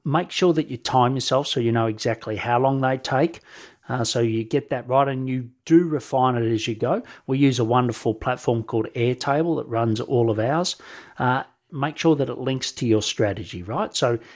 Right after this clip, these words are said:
is this, so the, the answers I'm gonna get, is it really in line with what I want, the strategy that I'm gonna come up with? And also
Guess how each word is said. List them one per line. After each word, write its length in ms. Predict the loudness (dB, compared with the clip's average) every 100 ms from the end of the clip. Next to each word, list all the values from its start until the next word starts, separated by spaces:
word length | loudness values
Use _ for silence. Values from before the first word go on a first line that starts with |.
| -14 -8
is 220 | -4 4
this, 300 | 4 4 -4 -14 _
so 160 | 0 2
the, 160 | 0 -6 _
the 120 | -4 -2
answers 380 | -2 -2 -6
I'm 60 | -4
gonna 180 | -4 -2
get, 160 | 0
is 140 | 0 -2
it 80 | 2
really 260 | 4 4
in 100 | 2
line 200 | 0 0
with 140 | -2 0
what 200 | 2 4
I 60 |
want, 320 | 2 -2 -6 -10
the 160 | -6 -6
strategy 640 | -2 0 2 2 0 -2
that 80 | 0
I'm 160 | 0 -2
gonna 160 | -4
come 240 | -4 -2 -2
up 160 | -2
with? 240 | -4 -6 -10 -20 -20 -20 -20 _
And 340 | -4 -2 -2 -6 -4
also 640 | -2 -2 2 2 4 2